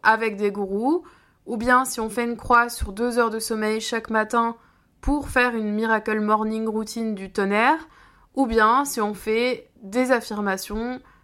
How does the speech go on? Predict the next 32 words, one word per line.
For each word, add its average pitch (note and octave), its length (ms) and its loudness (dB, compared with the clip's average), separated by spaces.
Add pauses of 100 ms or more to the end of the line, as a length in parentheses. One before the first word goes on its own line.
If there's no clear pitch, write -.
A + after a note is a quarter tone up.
(220)
pendant B3+ 300 2
trois G3+ 340 0
ans, G#3 380 -2
cinquante G#3+ 380 -4
fois G#3 120 0
par G#3 160 0
jour. F#3 300 -10 (300)
Sauf C4+ 280 2
que G#3+ 460 2 (100)
toi, B3 240 4
t'as A#3+ 160 -2
peut-être G#3+ 400 -4
pas C#4 180 4
vraiment B3 300 0
le A3+ 100 -2
temps A#3+ 200 -2
de A3 40 -8
faire G#3 200 -4
tout - 120 -14
ça, A#3+ 300 2 (140)
et A#3 100 2
peut-être C4 300 0
que A#3 80 -4
tu A3 160 -12
te F#3 40 -14
demandes G#3 300 0
juste D4+ 280 -2
comment B3 260 2
être A#3 220 -2
heureux A3 200 2
au G#3+ 60 0
quotidien, G#3+ 560 2